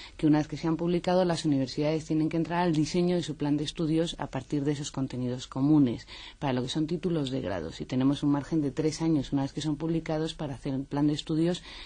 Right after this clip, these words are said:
y proceder a la implantación. Em, hay que decir, para la tranquilidad de muchos de nuestros estudiantes actuales, primero, que hasta el dos mil nueve, dos mil diez no entrarían estos nuevos planes, y segundo, que todo,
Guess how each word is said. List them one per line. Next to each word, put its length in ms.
y 280
proceder 420
a 80
la 80
implantación. 680
Em, 920
hay 120
que 100
decir, 520
para 220
la 140
tranquilidad 500
de 120
muchos 240
de 60
nuestros 280
estudiantes 500
actuales, 680
primero, 400
que 100
hasta 220
el 200
dos 140
mil 160
nueve, 220
dos 160
mil 160
diez 180
no 160
entrarían 560
estos 380
nuevos 400
planes, 500
y 60
segundo, 520
que 180
todo, 380